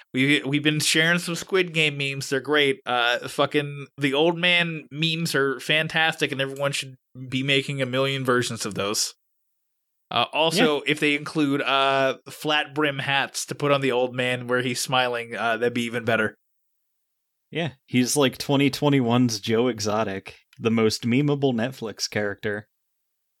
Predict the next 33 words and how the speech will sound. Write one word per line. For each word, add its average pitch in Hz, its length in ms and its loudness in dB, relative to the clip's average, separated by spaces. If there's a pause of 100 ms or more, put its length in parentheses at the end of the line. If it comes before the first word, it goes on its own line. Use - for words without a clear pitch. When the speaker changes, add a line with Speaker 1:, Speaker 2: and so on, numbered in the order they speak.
(760)
Speaker 2:
Uh, 95 300 0
thank 160 220 2
you 156 60 4
to 127 60 4
Space - 340 2
Weather 131 220 4
for 123 180 -4
the 123 80 4
use 151 160 2
of 147 80 -6
our 156 80 4
theme 151 240 2
song, 160 300 0
Bitter, 101 380 0
which 98 220 -6
is 95 260 -4
how 107 240 2
everybody's 113 480 -2
gonna 131 180 -2
feel 139 320 -2
when 123 160 -2
they 147 220 2 (380)
<laughs> - 340 -8
hear 143 200 4
what 147 140 2
I 143 100 4
have 156 220 2
to 151 80 -4
say 202 260 2
about 202 320 2
their 143 140 2
favorite 190 540 -2
show. 107 560 2